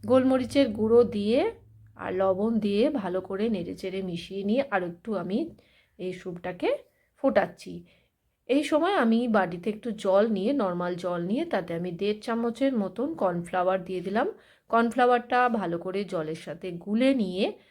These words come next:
আমি ওই স্যুপে মিশিয়ে দেবো। এতে স্যুপের যে ঘনত্বটা একটু ঘন হবে আর কি, ঘনত্বটা বাড়বে, নাহলে পাতলা হয়ে যাবে, তো জলটা ভালো লাগবে না, অনেকের ভালো লাগে না। হোটেল রেস্টুরেন্টে যেরকম আর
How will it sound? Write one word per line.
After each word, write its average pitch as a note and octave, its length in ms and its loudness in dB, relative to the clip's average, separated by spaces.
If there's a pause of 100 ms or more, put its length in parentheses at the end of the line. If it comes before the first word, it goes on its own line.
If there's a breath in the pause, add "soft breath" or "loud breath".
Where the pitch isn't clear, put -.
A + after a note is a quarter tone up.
(160 soft breath)
আমি G#3 320 2
ওই G#3+ 140 2
স্যুপে G#3+ 420 -2
মিশিয়ে A3 420 0
দেবো। E3+ 260 -2
এতে C#4+ 380 -2
স্যুপের G3 480 -4 (460 soft breath)
যে G#3+ 180 0
ঘনত্বটা A3 840 0
একটু D#4 380 -2
ঘন A3 380 0
হবে E3 300 0
আর D3 100 -4
কি, C4 200 -8
ঘনত্বটা F3+ 560 -4
বাড়বে, E3 480 0 (380 loud breath)
নাহলে B3+ 260 2
পাতলা B3 640 4
হয়ে A#3 240 0
যাবে, C4 200 0
তো E4 240 0
জলটা G3 580 0
ভালো G#3 300 2
লাগবে F3+ 300 2
না, G#3 120 0
অনেকের F3 300 -4
ভালো F#3 240 -6
লাগে E3 260 -4
না। A3+ 180 -8 (840 soft breath)
হোটেল C4+ 260 6
রেস্টুরেন্টে B3+ 600 0
যেরকম G#3 520 -2
আর E3 100 -4